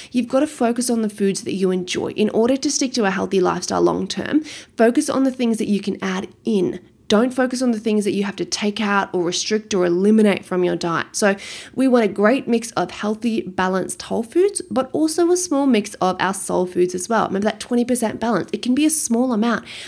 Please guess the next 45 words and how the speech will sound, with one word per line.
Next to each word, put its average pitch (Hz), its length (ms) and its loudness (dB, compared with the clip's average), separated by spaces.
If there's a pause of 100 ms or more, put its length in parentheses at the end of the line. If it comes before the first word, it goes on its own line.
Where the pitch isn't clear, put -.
(100)
um, 190 440 0
every 233 200 0
single 220 280 0
day 208 260 2
or - 120 0
a 196 40 0
small 226 220 0
amount 208 260 2
every 208 300 0
other 190 240 -2
day. 175 320 -6
And 196 180 0
that, 226 160 -2 (280)
I 208 80 -4
promise 226 480 2
you, 208 120 2
will 180 100 6
just 226 220 -2
keep 233 220 -4
you 269 140 2
on 226 80 2
track 208 260 -4
mentally 202 560 4
and 214 140 2
make 190 180 2
you 214 80 -2
feel 208 180 2
so 202 360 -2
much 208 280 -2
better 190 220 -2
about 185 220 -2
achieving 190 420 0
a 185 40 -2
healthy 180 300 -4
lifestyle 180 440 -2
long 175 320 -4
term. - 480 -8 (840)
And - 80 -2
I 226 60 2
want 254 240 0
you 320 80 2
guys 320 160 0
to - 80 -2
remember 190 280 0
that 180 220 -2